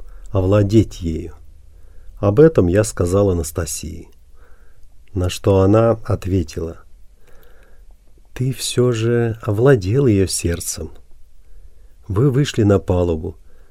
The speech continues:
Шёл мелкий дождик. И ты набросил на плечи девушки свой пиджак.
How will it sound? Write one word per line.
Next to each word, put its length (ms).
Шёл 300
мелкий 440
дождик. 720
И 120
ты 360
набросил 600
на 160
плечи 480
девушки 760
свой 340
пиджак. 720